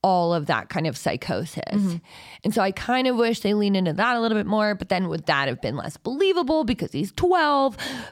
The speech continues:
Speaker 1: But I do believe twelve-year-old boys specifically, like, twelve-year-old girls are just mean
Speaker 2: Yeah.
Speaker 1: verbally.
Speaker 2: Mm-hmm.
Speaker 1: Twelve-year-old boys do scare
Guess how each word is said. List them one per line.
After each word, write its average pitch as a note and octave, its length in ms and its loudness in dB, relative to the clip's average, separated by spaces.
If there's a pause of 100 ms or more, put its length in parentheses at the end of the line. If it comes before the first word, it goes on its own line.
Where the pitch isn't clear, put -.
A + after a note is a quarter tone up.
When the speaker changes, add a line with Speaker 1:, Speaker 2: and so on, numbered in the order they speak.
Speaker 1:
But C4 100 2
I C#4 160 2
do C#4+ 380 2
believe B3+ 500 0 (240)
twelve-year-old A3+ 880 0
boys E4 560 2
specifically, D4 640 -2
like, G3 200 -2 (320)
twelve-year-old F4 480 0
girls B3+ 380 2 (100)
are A#3 100 2
just A3+ 240 -2
mean G#3 800 0 (140)
Speaker 2:
Yeah. F3 240 0 (300)
Speaker 1:
verbally. A3+ 880 0 (200)
Speaker 2:
Mm-hmm. F#3 320 0 (120)
Speaker 1:
Twelve-year-old C4+ 720 2
boys F#3+ 420 2
do A#3 580 2
scare G3 680 -2